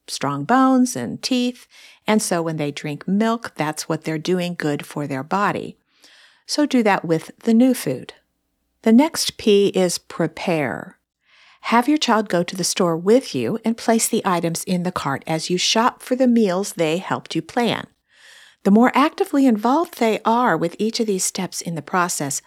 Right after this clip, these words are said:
the more successful you will be in getting them on board with the meals. So have them place the items on the counter at the checkout or scan them for the, you know, the self-checkout. You know how kids love that. They love the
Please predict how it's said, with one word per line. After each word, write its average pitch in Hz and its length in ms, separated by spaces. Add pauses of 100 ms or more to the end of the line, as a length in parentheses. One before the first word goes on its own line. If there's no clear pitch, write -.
(160)
the 196 120
more 208 300
successful 175 880
you 160 180
will 226 140
be 139 220
in 202 140
getting 156 300
them 190 160
on 208 160
board 180 240
with 185 140
the 196 100
meals. 220 540 (680)
So 320 140
have 320 240
them 294 140
place 220 320
the 226 160
items 180 320
on 190 160
the 214 80
counter 240 400
at 240 80
the 233 100
checkout 190 640
or 165 160
scan 208 560
them 135 360 (100)
for 143 240
the, - 240
you 180 100
know, 147 140
the 131 100
self-checkout. - 600
You 160 100
know 147 100
how 123 220 (100)
kids - 280 (120)
love 147 220
that. - 280
They - 120
love 160 340
the 90 200